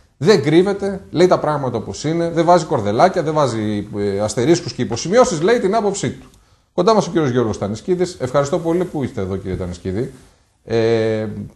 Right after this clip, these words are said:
ξέρω ότι θα μιλήσουμε ωραία και θα μιλήσουμε ευθέως. Και ο κόσμος θέλει να ακούσει αλήθειες. Και ξεκινώ αμέσως, αμέσως,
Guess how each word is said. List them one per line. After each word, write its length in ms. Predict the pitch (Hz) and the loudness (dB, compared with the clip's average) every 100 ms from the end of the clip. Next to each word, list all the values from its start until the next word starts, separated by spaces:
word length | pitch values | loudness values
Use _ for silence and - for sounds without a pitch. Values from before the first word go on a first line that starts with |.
| _ | _
ξέρω 640 | - 170 190 185 180 185 | -2 4 6 6 4 4
ότι 380 | 175 175 160 156 | 2 0 -2 0
θα 100 | 151 | 0
μιλήσουμε 420 | 143 147 170 175 147 | 0 0 0 0 2
ωραία 220 | 139 165 | 4 2
και 80 | 160 | -2
θα 100 | 156 | -4
μιλήσουμε 560 | 156 175 185 185 185 147 | -2 -2 0 0 0 -2
ευθέως. 640 | 139 - 156 92 - - - | -2 4 4 4 -4 -16 -2
Και 100 | 135 | 0
ο 80 | |
κόσμος 320 | 131 180 180 170 | 2 2 2 -2
θέλει 160 | 180 | -2
να 60 | 160 | -2
ακούσει 260 | 165 175 | -2 2
αλήθειες. 720 | 165 160 170 - 82 - - _ _ _ _ | 2 4 4 2 -10 -12 -20 _ _ _ _
Και 80 | - | -6
ξεκινώ 400 | 135 151 139 156 | -2 -2 -2 0
αμέσως, 500 | 226 202 190 233 202 | 2 2 2 -2 -2
αμέσως, 640 | 170 127 113 110 185 180 | 0 0 -2 -2 -6 -6